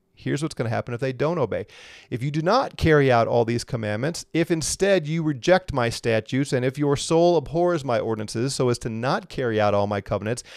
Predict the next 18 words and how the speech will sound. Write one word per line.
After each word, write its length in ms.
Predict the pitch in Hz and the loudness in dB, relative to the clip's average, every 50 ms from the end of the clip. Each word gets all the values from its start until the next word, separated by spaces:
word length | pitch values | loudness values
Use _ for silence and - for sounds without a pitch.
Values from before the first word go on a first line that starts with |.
| - - - | -20 -10 -6
and 140 | 123 135 127 | -6 -6 0
so 180 | - 165 160 156 | 2 4 4 4
break 480 | 135 117 123 147 196 247 262 - 156 | 2 0 0 2 4 2 2 0 -4
my 180 | 131 120 110 104 | -2 -2 -2 -2
covenant," 560 | - - 101 95 92 98 117 160 - - - _ _ _ _ _ _ _ _ _ | -2 -4 -6 -6 -6 -6 -8 -8 -10 -14 -20 _ _ _ _ _ _ _ _ _
if 80 | - - | -16 -16
you 80 | 107 | -14
break 240 | - - 110 120 - | -8 -6 -8 -6 -8
the 60 | - | -12
contract, 640 | - - 175 208 240 214 - - - 120 - _ - - _ _ _ _ _ _ _ _ _ _ _ _ _ _ _ _ _ _ _ _ _ _ _ _ - | -12 -10 -10 -10 -10 -10 -10 -10 -10 -10 -12 _ -20 -20 _ _ _ _ _ _ _ _ _ _ _ _ _ _ _ _ _ _ _ _ _ _ _ _ -4
"I 220 | - 120 139 170 | 0 2 4 4
in 120 | 185 180 170 | 2 0 -2
turn 260 | - 165 165 165 156 | -2 -2 -2 0 -2
will 80 | 143 | -2
do 120 | 135 131 135 | -2 -2 -2
this 200 | 131 139 143 - | -2 -2 -4 -4
to 120 | - - 104 | -6 -8 -10
you. 200 | 76 - - | -10 -12 -14